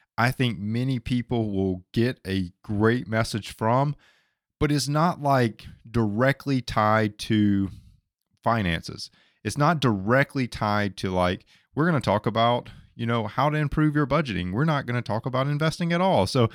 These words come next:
this is about a, a little law out there, like, you know, uh, Newton's law, things like that. Like, like, this is, this is just one of those things out there,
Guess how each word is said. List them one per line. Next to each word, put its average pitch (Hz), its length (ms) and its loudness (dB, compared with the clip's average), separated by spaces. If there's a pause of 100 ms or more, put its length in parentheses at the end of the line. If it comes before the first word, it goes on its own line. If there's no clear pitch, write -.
(520)
this 160 240 4
is 208 120 2
about 139 560 4
a, 117 480 2
a 110 280 0 (680)
little 147 200 4
law 120 360 6
out 113 140 0
there, 117 360 4
like, 101 380 2 (100)
you 107 140 -4
know, 95 280 2 (420)
uh, 95 560 2 (100)
Newton's 117 440 0
law, 117 480 6
things 120 360 0
like 110 240 0
that. 110 400 2
Like, 104 160 -2 (160)
like, 104 240 -2 (120)
this 139 300 0
is, 120 320 -2
this 139 300 0
is 123 240 -2
just 113 240 -8
one 131 240 2
of 139 80 2
those 131 260 2
things 123 380 0
out 117 260 -2
there, 95 320 2